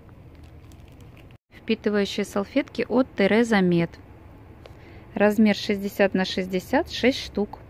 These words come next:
Три слоя защиты и комфорта, а впитываемость десять раз больше своего веса.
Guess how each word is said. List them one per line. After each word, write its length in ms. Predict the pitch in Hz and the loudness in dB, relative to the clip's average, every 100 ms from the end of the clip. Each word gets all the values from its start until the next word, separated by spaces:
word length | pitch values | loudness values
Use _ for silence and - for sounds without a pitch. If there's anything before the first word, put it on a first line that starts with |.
| - - - - | -20 -20 -20 -8
Три 200 | 226 220 | 0 0
слоя 340 | - 202 196 | 0 2 2
защиты 540 | 185 190 - 262 320 214 | 2 -2 -2 -2 0 -2
и 100 | - | -2
комфорта, 720 | - 196 - 185 175 - 180 - - - - | -2 -2 -2 -2 -2 -4 -6 -8 -20 -10 -2
а 120 | 185 | -2
впитываемость 880 | - 233 311 277 202 185 180 180 185 | -2 -2 2 2 4 2 0 -2 -2
десять 320 | 226 - 202 | -2 -2 0
раз 180 | 185 185 | 0 2
больше 320 | 220 269 233 | 0 0 -6
своего 420 | - 185 170 196 | -2 0 2 0
веса. 500 | 240 180 175 - 170 | 0 0 -4 -4 -8